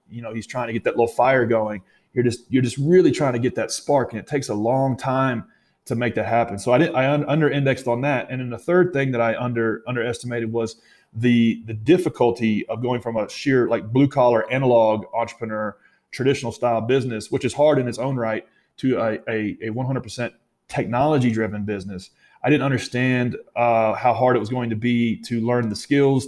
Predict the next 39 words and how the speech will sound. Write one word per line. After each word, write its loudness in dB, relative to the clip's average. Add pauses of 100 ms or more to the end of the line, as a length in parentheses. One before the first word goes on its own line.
to 0 (140)
design 0
software, 0
build 0
software, 0
distribute -4
software. -6 (400)
My 2
team 2
and 2
I 2
had 2
to 0
learn 0
all 4
of 0
these 0
things -8
from -16
scratch -6
on -6
our -4
own, -6
just -8
by 2 (460)
poring 4
over 4
blogs, 4
watching 0
videos, 0
taking -4
classes -4
online, -2
listening -2
to -4
podcasts -2
like -4
this -4
one. -10